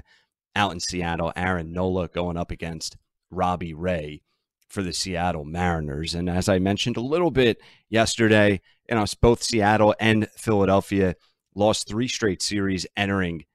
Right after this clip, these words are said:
this three-game set. The host,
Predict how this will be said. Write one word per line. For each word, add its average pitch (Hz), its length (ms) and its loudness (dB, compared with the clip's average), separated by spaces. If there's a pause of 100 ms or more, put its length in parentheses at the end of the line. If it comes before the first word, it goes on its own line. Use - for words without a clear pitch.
(500)
this 104 180 -2
three-game 95 540 -4
set. 104 400 -2 (1800)
The 104 440 0 (120)
host, 143 560 2